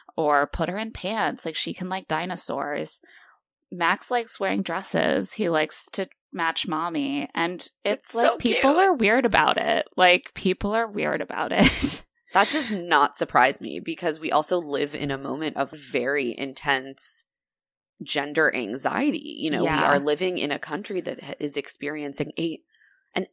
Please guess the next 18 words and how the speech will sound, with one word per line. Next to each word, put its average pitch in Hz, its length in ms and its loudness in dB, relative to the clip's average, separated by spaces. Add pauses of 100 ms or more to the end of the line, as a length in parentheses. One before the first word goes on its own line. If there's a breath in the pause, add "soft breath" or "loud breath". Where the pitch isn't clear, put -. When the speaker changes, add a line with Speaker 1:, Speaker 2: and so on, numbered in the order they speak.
(160)
Speaker 2:
absolutely 196 640 -2
bananas, 160 720 -4
dangerous, 156 640 -2 (100)
horrifying 147 840 0
backlash - 840 -4 (420 soft breath)
against 151 640 -2 (260)
trans 147 500 -2
rights, - 720 -4
Speaker 1:
Yeah. 160 60 2
Speaker 2:
against 151 640 -2 (420)
any, 170 600 -2 (840)
any 175 240 0
challenging 160 840 0
of 151 160 -2
the, 147 320 -4
the 156 100 0
gender 147 380 -2
binary. 143 840 -8